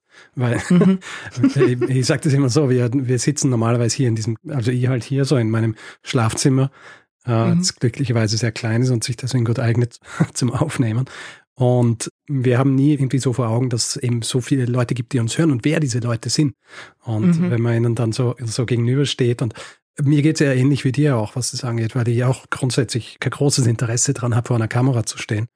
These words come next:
Speaker 1: Und deswegen ist mir das auch ganz recht, dass man mich halt in erster Linie über meine Stimme kennt.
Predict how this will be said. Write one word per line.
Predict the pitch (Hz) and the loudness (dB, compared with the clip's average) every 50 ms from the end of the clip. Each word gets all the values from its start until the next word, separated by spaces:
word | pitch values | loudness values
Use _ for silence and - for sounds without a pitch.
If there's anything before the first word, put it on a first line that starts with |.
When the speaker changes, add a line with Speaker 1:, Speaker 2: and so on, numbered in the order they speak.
| _ _ - - - - - _ _ _ | _ _ -20 -20 -20 -20 -20 _ _ _
Speaker 1:
Und | - 117 117 110 - 143 | -2 -2 0 0 2 2
deswegen | 135 139 127 117 123 127 | 2 2 2 2 2 0
ist | 127 - | 2 2
mir | 139 131 | 2 2
das | 123 123 110 131 | 2 2 2 2
auch | 117 - | 2 2
ganz | - 143 120 113 - - | 2 0 0 0 0 0
recht, | 113 107 - - | 0 -2 -2 -4
dass | 127 113 | -4 -2
man | - 123 113 | -2 0 0
mich | 117 110 107 | 0 0 0
halt | 113 104 | 0 -2
in | 117 113 | -2 -4
erster | 113 117 - - 135 117 | -4 -4 -4 -2 0 0
Linie | 117 110 113 120 113 | 0 0 0 -2 -4
über | 110 127 127 | -4 -4 -4
meine | 120 120 117 117 | -2 -2 -2 -2
Stimme | - - - 147 175 123 110 | 0 2 2 2 2 2 0
kennt. | - - 107 107 131 143 | -2 -4 -6 -6 -8 -8